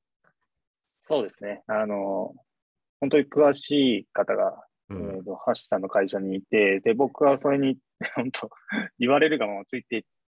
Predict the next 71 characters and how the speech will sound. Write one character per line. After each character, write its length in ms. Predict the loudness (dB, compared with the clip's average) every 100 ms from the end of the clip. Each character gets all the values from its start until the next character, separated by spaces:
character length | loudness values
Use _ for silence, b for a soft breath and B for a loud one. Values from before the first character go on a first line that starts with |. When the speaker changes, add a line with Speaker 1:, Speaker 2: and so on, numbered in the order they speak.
| _
Speaker 1:
た 100 | -6
だ 140 | -4
け 100 | -2
な 60 | -2
ん 60 | -2
で 40 |
す 60 | -2
け 80 |
ど、 340 | 0 0 0 -10 -10
本 160 | -10
当 120 | -6
に 240 | -4 -4 -8 _
ホ 120 | -2
ス 60 | 0
ピ 100 | 0
タ 120 | 0
リ 100 | 0
テ 140 | -2
ィ 20 |
あ 60 | -2
ふ 100 | -2
れ 80 | -4
る 160 | -6 -14
サ 160 | -2 0
ー 40 |
ビ 80 | 0
ス 100 | -6
を 20 |
提 180 | -6 -4
供 140 | -4
し 60 | -4
て 60 | -2
も 40 |
ら 80 | -2
い 20 |
ま 80 | -4
し 60 |
て。 380 | -4 -2 -2 -6 _
Speaker 2:
そ 80 | -18
う。 140 | -18 _
至 240 | -6 -2 -2
れ 100 | 0
り 80 |
尽 80 | -2
く 140 | -2 -4
せ 100 | -2
り 80 |
の 120 | -4 -4
キ 100 | -6
ャ 40 |
ン 60 | -4
プ 80 |
だ 60 | -6
っ 80 | -6
た 80 | -10
っ 100 | -8
て。 240 | -12 -12 _ _ _
Speaker 1:
<laughs> 320 | _ _ _
は 180 | 0 0
い。 160 | 0 -8 _ _ -4
も 340 | -2 0 -2 _ _ _ -6
う、 40 | -6
あ、 100 | -6 _ _
キ 100 | 0
ャ 140 | 2
ン 80 | 2
プ 80 | 0
楽 200 | 2 2
し 260 | 2 2
い 60 |
っ 40 | 2